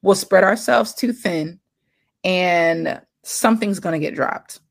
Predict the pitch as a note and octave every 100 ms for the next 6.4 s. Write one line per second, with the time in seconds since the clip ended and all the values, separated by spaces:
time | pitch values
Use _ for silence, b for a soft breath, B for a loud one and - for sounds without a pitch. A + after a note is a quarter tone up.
0 | _ _ _ _ _ G3+ G#3 G3 G3 -
1 | A3+ A3+ A3+ G#3+ G3 G3 - F#3 - E4
2 | F4+ G3+ F#3+ A3 B B - G#3 G#3 -
3 | A#3 D4+ - - B3+ B3+ - G#3+ G#3+ G#3+
4 | - B3 A#3+ A3+ F#3+ F#3 F#3+ B3+ A3 E3
5 | F#3+ F#3+ E3+ D#3+ F#3+ D4 F4 G4 G4 -
6 | - F3+ - -